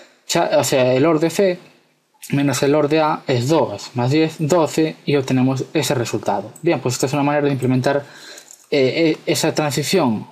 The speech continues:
o esa transformación de char a dígito, y lo mismo ocurría con dígito a char. Implementamos un código, pues, para realizar estas operaciones. Bien, entonces, claro, ahora, ya que hemos implementado estas operaciones, naturalmente, pues las vamos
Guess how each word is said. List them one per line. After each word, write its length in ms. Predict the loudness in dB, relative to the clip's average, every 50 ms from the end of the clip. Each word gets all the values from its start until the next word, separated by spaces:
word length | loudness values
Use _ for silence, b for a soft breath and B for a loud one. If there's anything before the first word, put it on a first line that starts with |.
| -2
o 80 | -2 0
esa 160 | 0 0 0
transformación 720 | -2 -2 -2 -2 -2 -2 -2 -2 0 0 2 2 0 -2 B B B B B B B
de 380 | -4 0 2 2 2 2 0 -2
char 340 | -4 -2 0 0 0 0 -2 -2
a 100 | -2 0
dígito, 580 | 2 0 0 0 -2 -4 0 2 0 0 0 -2
y 80 | -2 0
lo 80 | 0
mismo 200 | 0 0 0 -2
ocurría 300 | -2 0 0 2 2 0
con 280 | 0 0 -2 -2 0 0
dígito 300 | -2 0 -2 -2 -2 -2
a 60 | -4
char. 460 | -2 -4 -4 -4 -4 -8 -8 -10 -12 -12 -8
Implementamos 640 | -4 -4 -2 0 0 0 0 0 0 0 0 0 -2
un 80 | -2
código, 320 | 0 0 0 2 0 0 -2
pues, 240 | -2 -4 -6 -6 -8 B B B B B
para 160 | -2 0 0
realizar 300 | 0 0 0 0 0 0
estas 320 | 0 0 -2 -4 -4 -6 -14 -12 -4
operaciones. 680 | -2 -2 0 2 0 0 -2 -4 -6 -8 -8 -8 -8 -2
Bien, 280 | 0 0 0 0 -4 -6 B B B B B B B B B
entonces, 440 | -4 0 2 0 2 2 -2 -4
claro, 260 | 0 0 2 2 4 4
ahora, 400 | 4 4 4 4 2 2 0 -4 -10 -18 _ -2
ya 120 | -2 -2 0
que 80 | 0
hemos 200 | 0 0 0 0
implementado 400 | 0 0 2 2 2 2 2 0
estas 200 | 0 0 -2 -4
operaciones, 500 | -2 -2 -2 -2 -2 -2 0 0 0 0
naturalmente, 560 | -2 0 0 0 0 2 0 0 0 0 -2 -2
pues 160 | -2 -2 -2
las 100 | -2 -2
vamos 380 | 0 0 2 0 0 -2 -8